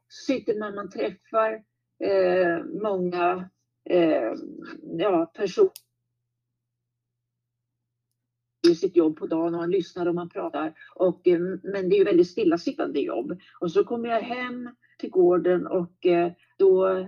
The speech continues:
eh, så jag skötte ju aldrig några djur eller så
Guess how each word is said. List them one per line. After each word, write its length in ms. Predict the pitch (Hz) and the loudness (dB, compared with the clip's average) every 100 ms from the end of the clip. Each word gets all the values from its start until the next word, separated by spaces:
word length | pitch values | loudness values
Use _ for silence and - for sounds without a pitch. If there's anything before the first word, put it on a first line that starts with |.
| 190 _ - | -12 _ -6
eh, 880 | 180 175 - - - - - - - | -2 0 -2 -4 -6 -6 -6 -4 -6
så 200 | - 208 | 2 4
jag 180 | 294 269 | 4 2
skötte 240 | 220 233 | -2 0
ju 60 | 214 | 0
aldrig 280 | 196 214 | 2 0
några 160 | 220 214 | 0 0
djur 400 | 214 277 202 156 | 2 0 2 0
eller 260 | 143 294 311 | 2 0 -2
så 340 | - - | -4 -6